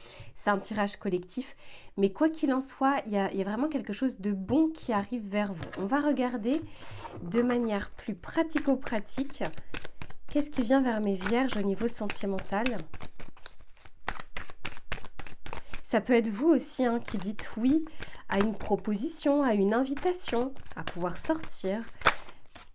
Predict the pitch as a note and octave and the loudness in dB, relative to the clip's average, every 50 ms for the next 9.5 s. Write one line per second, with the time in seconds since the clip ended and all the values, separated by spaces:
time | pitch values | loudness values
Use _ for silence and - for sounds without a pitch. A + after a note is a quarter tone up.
0 | - - - G3 F#3+ - - - C#4 - - - - A3 - - - - C4+ C4 | -14 -6 -4 -4 -4 -4 -6 -6 -6 -8 -8 -6 -6 -6 -6 -6 -4 0 2 2
1 | A#3+ A3 G#3+ A#3 A3+ A3+ A3 - - E3 - - F#3+ F#3+ F#3 F3 F3+ F3 F3+ - | 2 4 2 2 0 0 -2 -6 -10 -10 -6 -2 0 0 0 0 0 -2 -2 -4
2 | - - - - C#4+ C4+ C4+ - - - F#3 E3 F3+ F3 D#3 F3 G3+ A#3 A3 G3+ | -10 -12 -4 -2 -2 -2 -2 -8 -12 -10 -4 -2 -2 -2 0 -2 -2 0 0 0
3 | F#3 F3 F3+ A#3 D4 D4+ - - - - - - - - - - - - - - | 0 0 0 -2 -4 -6 -8 -10 -10 -10 -10 -12 -12 -14 -16 -18 -18 -18 -16 -16
4 | - - - - - - - F3+ E3+ - G#3 G#3 G3+ F#3+ - A#3 A#3+ A#3+ A3+ G3+ | -14 -12 -10 -4 -4 -2 -2 -2 -2 0 2 2 2 2 2 2 2 2 2 0
5 | G3 - - C4+ G#3+ - G3 - - - - C#4 C4+ - - - - G#3 F#3+ A3 | -2 0 0 0 2 2 2 2 2 2 2 2 2 2 -4 -2 0 2 2 2
6 | C#4+ C#4+ A#3+ G3 F3 D#3+ - - - - - - - - - E3 - - A#3+ D4+ | 2 0 0 -2 -2 -4 -4 -4 -4 -4 -4 -4 -4 -2 -2 -4 -2 4 4 4
7 | D#4 - - - D4+ - - A#3 A#3 E4 - - - - E3+ D#3+ - - - - | 4 2 -2 -2 -2 0 0 0 2 2 0 0 -2 -2 -2 0 0 -2 -2 -4
8 | - - - - - - - - - - - - F3 E3 F#3+ G#3+ G3 E3 A3+ C4 | -6 -8 -8 -10 -10 -10 -8 -8 -8 -6 -4 -2 0 2 2 2 4 4 4 6
9 | C4 C#4 C#4+ C#4+ B3+ A#3 A#3 A3 G3 E3 | 6 6 4 4 4 2 2 2 2 0